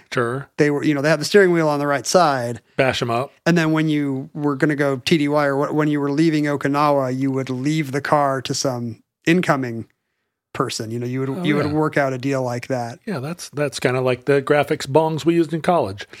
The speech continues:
Speaker 2: And
Speaker 1: I'm not taking this with me.
Speaker 2: <laughs> That's right. And so he says, like many people there, he would spend the first few months of his tour walking to the passenger side of his car, trying to get in,
Speaker 1: Oh.
Speaker 2: then being annoyed.
Speaker 1: Womp, womp,
Speaker 2: And then
Speaker 1: womp.
Speaker 2: at the end of his tour, he would come back to the U S and he did the same thing in his car. He would walk to the passenger side of a left-hand drive car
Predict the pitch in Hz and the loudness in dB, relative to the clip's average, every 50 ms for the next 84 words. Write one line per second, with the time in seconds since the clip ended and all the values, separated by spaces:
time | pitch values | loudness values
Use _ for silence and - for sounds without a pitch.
0 | - - - - - 156 156 156 147 131 - 151 135 123 123 123 117 110 110 160 | -20 -20 -10 -4 0 0 2 2 2 4 4 2 4 4 2 2 2 2 2 0
1 | 175 - 98 95 117 147 151 - - - - 139 104 - - - - - - 127 | 0 0 -4 -6 -6 -6 -6 -4 -4 0 0 -2 -2 -4 -10 -12 -12 -10 -10 -8
2 | - 151 127 - - - 175 175 - 190 214 240 - - 202 190 180 160 147 147 | -4 -4 -4 -4 0 0 2 4 4 4 2 4 4 6 6 6 6 4 0 -2
3 | 151 160 175 185 - 180 170 165 165 165 151 170 147 151 147 147 143 143 135 170 | 2 4 4 4 4 2 2 4 4 2 2 2 0 0 0 0 0 0 2 2
4 | 160 156 147 - - 175 160 151 151 151 - 180 180 175 - - 170 160 160 156 | 2 2 0 -2 0 2 2 2 0 0 2 2 2 2 2 0 0 2 2 0
5 | 143 - 151 147 147 139 - - 165 156 151 143 135 - - - _ _ _ - | -2 -2 -2 -2 -2 -4 0 0 0 2 2 -2 -4 -8 -12 -20 _ _ _ 0
6 | 139 175 196 208 - 214 190 180 175 - 196 175 160 147 147 135 - 196 214 214 | 2 4 4 4 4 4 2 2 2 2 2 0 2 0 -2 2 4 4 4 4
7 | 170 196 160 170 160 - 160 147 151 139 147 139 - - 165 147 135 135 135 135 | 2 2 0 0 2 2 2 2 2 0 0 -2 -2 0 0 2 2 2 0 0
8 | - - _ _ _ _ _ _ _ _ - - 180 175 175 170 170 151 165 160 | -4 -6 _ _ _ _ _ _ _ _ 0 4 4 4 4 4 2 2 2 2
9 | 151 160 156 151 143 139 131 127 123 113 107 104 104 101 101 101 98 - 165 156 | 2 2 2 2 0 0 -2 -2 -2 -2 -4 -4 -6 -6 -8 -8 -6 0 0 2
10 | 160 151 160 160 156 147 147 147 147 151 147 143 135 127 127 135 139 139 143 147 | 2 4 4 4 4 2 0 0 0 2 2 2 2 0 0 0 2 2 0 -2
11 | 127 123 123 170 175 190 185 180 160 190 226 254 233 185 175 170 - - 151 151 | -2 -2 2 4 4 6 4 6 6 4 4 4 4 2 0 0 0 0 0 0
12 | 151 156 156 151 147 - 175 160 160 156 - 147 156 156 156 151 - 151 143 143 | 2 0 0 0 2 2 2 4 2 2 0 0 0 0 0 0 0 -2 -2 -2
13 | 127 - - - 170 160 156 - - 151 143 139 139 165 196 185 - - 151 135 | -4 -4 0 2 2 2 2 2 0 -2 0 0 4 4 4 2 2 0 0 0
14 | 143 147 143 147 143 139 135 - - 139 - 156 147 143 - - 139 139 - - | 0 -2 -2 0 -2 -2 -2 -4 -6 0 2 2 2 2 0 -4 -6 -4 -2 -2
15 | 139 131 131 127 120 127 123 143 202 240 - 202 175 156 147 156 147 143 135 - | 0 0 0 -2 -4 -2 2 4 4 4 4 4 2 2 2 0 0 0 0 2
16 | 160 143 135 135 131 | 2 2 2 0 -2